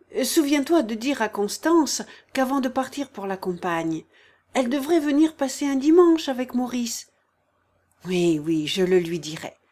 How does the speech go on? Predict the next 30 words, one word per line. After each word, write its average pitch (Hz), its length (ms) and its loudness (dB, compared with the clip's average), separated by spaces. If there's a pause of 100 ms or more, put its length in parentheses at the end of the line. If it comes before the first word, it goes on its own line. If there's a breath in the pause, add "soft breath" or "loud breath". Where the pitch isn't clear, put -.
(480)
À 254 80 2
ce 254 160 -4
soir, 117 340 -8
chérie. » - 380 -8 (1400)
Il 240 160 -4
revint, 143 360 -10 (460 soft breath)
la 202 220 -4
reprit 220 480 -4
d'une 214 180 -4
étreinte 185 420 -4
forte, - 500 -10 (440 soft breath)
lui 247 160 2
posa 240 340 -2
un 190 160 2
long 240 280 0
baiser 180 280 -2
sur 160 220 -12
les 143 160 -10
lèvres, 202 500 -4 (120)
qu'elle 160 200 -6
lui 165 120 -8
rendit 165 320 -4
de 180 100 -4
tout 254 240 -8
son 277 240 -4
cœur, 107 400 -8 (760)
et 226 80 -4
il 170 160 -4
se - 160 -10
sauva. - 420 -12